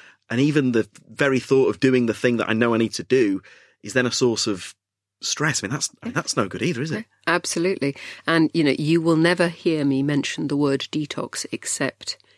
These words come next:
Speaker 2: as a good thing, <laughs> except in this scenario, because our bodies are incredibly good at, quote, detoxing themselves. Our livers work twenty-four hours a day to do it. So all that nonsense you're reading out there about buying those supplements and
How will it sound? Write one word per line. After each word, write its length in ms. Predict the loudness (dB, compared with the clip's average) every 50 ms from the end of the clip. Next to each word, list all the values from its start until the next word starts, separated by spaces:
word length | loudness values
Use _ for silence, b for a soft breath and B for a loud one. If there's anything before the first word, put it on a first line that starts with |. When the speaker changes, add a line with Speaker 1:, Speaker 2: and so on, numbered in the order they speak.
| b b
Speaker 2:
as 160 | -4 -4 -4
a 20 | 0
good 180 | -2 -2 -2 -2
thing, 240 | -6 -8 -8 -8 B B B B
<laughs> 180 | B B B B
except 680 | -6 -4 -2 -2 -2 0 0 0 0 -2 -6 -6 -6 -12 _ 0
in 240 | 2 2 2 2
this 180 | 2 0 0 0
scenario, 600 | -4 -4 -4 -4 -2 -2 -2 -4 -4 -4 -4 -6
because 360 | -6 -8 -8 -4 -4 -6 -6 -6 B B B B B
our 180 | -4 -4 -4 -4
bodies 400 | -4 -4 -4 -4 -4 -6 -6 -6 -4
are 180 | -2 0 0
incredibly 800 | 0 0 -2 -2 -4 0 2 4 4 4 4 4 2 2 0 -2 0
good 360 | -2 -4 -4 -4 -6 -10 -12 B B B B B -4
at, 220 | -4 -4 -4 -6
quote, 300 | -2 0 0 0 0 -2 -8 _ _
detoxing 880 | -2 0 2 2 2 2 0 0 -2 -4 -4 -2 -4 -4 -4 -4 -4 -4
themselves. 460 | -4 -2 -2 -2 -2 -2 -2 -2 -2
Our 100 | -2 0
livers 280 | 0 0 0 0 0 0
work 180 | 0 -2 -2 -2
twenty-four 400 | -2 -2 -2 -2 -4 -6 -6 -4
hours 160 | -4 -6 -6
a 40 | -6
day 140 | -4 -4 -4
to 120 | -2 0
do 120 | 0 0
it. 100 | 0 0 B B B B B
So 140 | B -4 0
all 60 | 0
that 160 | 0 0 0
nonsense 640 | 2 2 4 4 4 4 2 0 -4 -4 -4 -4 -2
you're 80 | -2 -2
reading 220 | -2 0 0 0
out 120 | -2 -2 -2
there 160 | -2 -2 -2
about 340 | 0 0 -2 -2 -4 -4 _
buying 360 | 0 2 4 4 4 2 2
those 200 | 0 -2 -2 -2
supplements 720 | -4 -2 0 -2 -2 -2 -6 -4 -2 -2 -2 -4 -4 -6 -8
and 140 | -8 -8